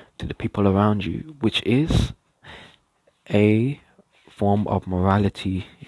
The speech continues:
in Islam. And it shows you that Allah does not like those who be self-deluding and boastful. And, uh,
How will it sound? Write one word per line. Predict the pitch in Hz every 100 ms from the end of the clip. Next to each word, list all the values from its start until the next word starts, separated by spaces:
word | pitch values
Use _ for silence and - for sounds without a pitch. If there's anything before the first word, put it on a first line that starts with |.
| - _ _
in | 101 92
Islam. | - - 101 110 - _ _ - - - -
And | - 95
it | - -
shows | - 113 113
you | 113 110
that | 107 -
Allah | 95 95 110 107
does | 90 104
not | 95 -
like | 82 -
those | 101 107 123 - - - _ - - - _ _
who | - 107 107 110
be | - 101 95
self-deluding | - 101 - 95 95 107 113 120 - _
and | - 92 92 113
boastful. | 104 98 - - 101 110 _ _ _ _ _ _ _ _ _ _ _ _ _ _ _ _ - _ _ _ - - - - - _ _ _ _ _ - _ _ _ _ - - - _ _ _ - _
And, | 104 101 101 95
uh, | 101 98 98